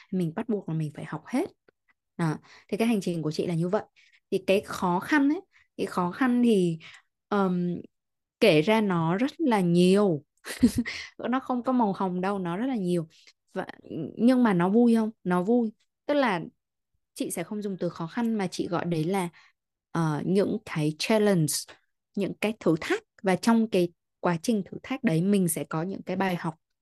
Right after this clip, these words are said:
và nó rất là xứng đáng. Nó giống như là bây giờ mình phải đi, n-, nếu mà các bạn hình dung nha, bây giờ các bạn cùng là lên Fansipan đúng không? Các bạn, bạn ngồi cáp treo lên thì cũng là một cái cách, nhưng mà các bạn lên các bạn có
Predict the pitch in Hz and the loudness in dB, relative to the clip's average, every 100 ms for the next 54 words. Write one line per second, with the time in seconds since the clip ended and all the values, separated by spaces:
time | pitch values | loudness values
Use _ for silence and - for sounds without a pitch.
0 | _ 165 170 170 277 320 - 165 160 156 | _ 0 0 2 2 0 0 0 0 -2
1 | - _ _ _ _ _ _ 233 233 202 | -6 _ _ _ _ _ _ 2 4 4
2 | 196 233 220 190 165 160 190 190 170 165 | 4 2 2 0 -2 -2 -2 0 0 0
3 | 151 156 156 190 190 180 - - _ 202 | -2 -6 -2 0 -2 -6 -18 -20 _ 0
4 | 190 - _ _ _ - - _ - 208 | 0 -2 _ _ _ -18 -18 _ -2 4
5 | 202 190 196 294 392 262 180 160 - 240 | 6 6 6 2 0 2 2 -2 -4 -2
6 | 240 196 160 165 202 202 202 190 175 156 | -2 -2 -2 0 0 0 -2 0 -2 -2
7 | 202 214 - - 180 165 160 175 190 180 | -4 -6 -6 -4 -2 -2 2 2 2 -2
8 | 196 196 185 196 190 180 165 185 202 220 | -6 -6 -4 -2 0 0 0 -2 -4 -6
9 | _ _ 190 180 180 165 214 - 220 196 | _ _ -10 -4 -2 -2 -4 -2 0 0
10 | - - - - - 214 196 - _ _ | -4 -20 -20 -8 2 2 2 -4 _ _
11 | - 240 - 196 240 262 208 175 185 277 | -2 -2 2 0 0 0 -2 -4 -4 -6
12 | 370 247 233 214 214 226 - 208 202 233 | -2 -2 -2 -4 -4 -4 -2 -2 -2 -4
13 | 226 - - | -6 -8 -8